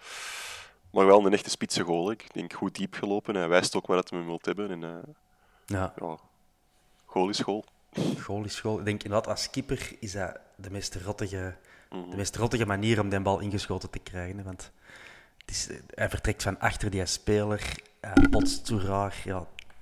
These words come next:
Speaker 2: echt ambetant.
Speaker 1: Ja.
Speaker 2: Oh, ons, eh, mij niet gelaten, hè. Ehm, even kijken. Het wordt nog drie nul, hè, Jolien, in de eerste helft. Eh, nul drie. Eh,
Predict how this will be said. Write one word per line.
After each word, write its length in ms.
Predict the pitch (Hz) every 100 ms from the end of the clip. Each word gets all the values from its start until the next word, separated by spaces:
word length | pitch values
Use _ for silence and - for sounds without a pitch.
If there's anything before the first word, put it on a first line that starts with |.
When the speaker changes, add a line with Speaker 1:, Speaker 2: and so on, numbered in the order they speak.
| - - - - -
Speaker 2:
echt 220 | - -
ambetant. 600 | 85 82 85 80 - - - _ - - -
Speaker 1:
Ja. 80 | - _ _ _ _ _ _ - _
Speaker 2:
Oh, 180 | 90 82 _ _ -
ons, 260 | 90 -
eh, 100 | 92 90 90
mij 160 | 95
niet 120 | 104
gelaten, 440 | - 92 90 101 104
hè. 80 | 104 - - -
Ehm, 640 | 98 101 98 95 95 95 98 -
even 360 | 117 104 104 - -
kijken. 640 | 117 113 113 - 117 113
Het 160 | 113 120
wordt 140 | 110
nog 140 | 107 104
drie 220 | 104 120
nul, 140 | 160
hè, 60 | 160
Jolien, 540 | 139 143 190 151 87
in 140 | 104 107
de 240 | 104 98 -
eerste 300 | 98 - 92
helft. 500 | 87 87 - - - - - - _
Eh, 160 | - 90
nul 180 | 92 92
drie. 360 | 92 120 143 - _ _
Eh, 460 | - 87 87 87